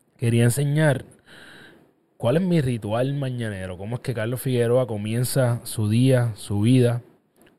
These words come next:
Y en esta segunda parte quiero terminar con la segunda mitad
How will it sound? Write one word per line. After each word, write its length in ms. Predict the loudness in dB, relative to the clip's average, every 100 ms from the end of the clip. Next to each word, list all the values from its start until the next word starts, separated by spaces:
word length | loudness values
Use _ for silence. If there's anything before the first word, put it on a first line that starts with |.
| _ _ _ _ _ _ -20 -20 -20 -8
Y 540 | 2 4 6 6 4 0 _ _ _ _ _ _ _ _
en 120 | -2
esta 180 | 0 2
segunda 340 | 2 4 4
parte 480 | 4 2 2 -2 -2 -8 -20 _ _ _ _ _ _ _
quiero 240 | 4 6
terminar 600 | 6 4 4 4 4 2 -6 -20 _ _ _ _ _ -6
con 80 |
la 80 | -4
segunda 340 | -2 -2 -2 -2
mitad 280 | -2 -4